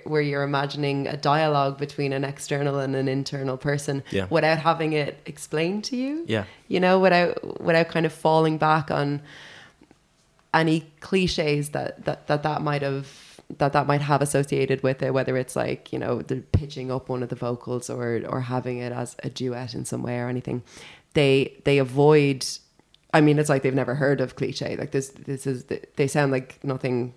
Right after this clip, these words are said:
Speaker 1: else, you
Speaker 2: Yeah.
Speaker 1: know, or, or they sound like,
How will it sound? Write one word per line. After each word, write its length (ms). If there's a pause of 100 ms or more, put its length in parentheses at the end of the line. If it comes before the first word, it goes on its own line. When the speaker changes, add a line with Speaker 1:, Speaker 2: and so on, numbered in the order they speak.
Speaker 1:
else, 480 (100)
you 80
Speaker 2:
Yeah. 80
Speaker 1:
know, 220 (140)
or, 360 (120)
or 260
they 200
sound 360
like, 380